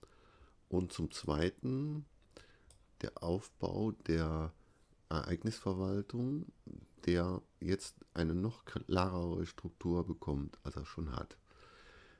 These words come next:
Dazu lege ich eine neue Ereignisgruppe an, benenne die in N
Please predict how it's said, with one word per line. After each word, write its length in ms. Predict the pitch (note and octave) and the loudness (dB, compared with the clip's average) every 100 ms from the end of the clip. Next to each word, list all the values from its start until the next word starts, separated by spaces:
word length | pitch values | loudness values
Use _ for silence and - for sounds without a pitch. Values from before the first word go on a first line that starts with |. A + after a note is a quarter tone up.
| - - | -14 -4
Dazu 260 | F2 - | -4 0
lege 220 | G2+ G#2+ G2 | 2 2 2
ich 160 | - | 2
eine 160 | E2 D#2+ | 4 6
neue 300 | E2+ E2+ G1+ | 4 4 2
Ereignisgruppe 1120 | - - E2+ - - - - B2+ - - - | -4 -4 -2 -2 -4 -4 -4 -4 0 0 0
an, 360 | C3 C#3+ F3 - - - - - - - - - - - - - - - - - - - - - | 0 0 -2 -12 -20 -20 -20 -20 -20 -20 -20 -20 -12 -12 -12 -18 -20 -20 -20 -20 -20 -20 -8 -2
benenne 420 | D#2+ E2 F2+ F2+ | 2 4 6 4
die 280 | F2 D#2+ - | 2 -2 0
in 300 | - D2 - - | 0 0 2 2
N 220 | E2 | 2